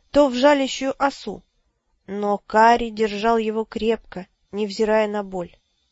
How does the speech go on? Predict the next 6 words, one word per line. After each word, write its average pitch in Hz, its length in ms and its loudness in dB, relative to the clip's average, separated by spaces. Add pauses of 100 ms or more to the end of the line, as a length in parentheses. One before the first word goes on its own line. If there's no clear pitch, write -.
(760)
«Пусть - 480 -6
ты 220 160 -2
нашёл 214 480 -4
меня», 175 440 -8 (240)
прошипела 185 600 -6
Гудрун, 185 480 -10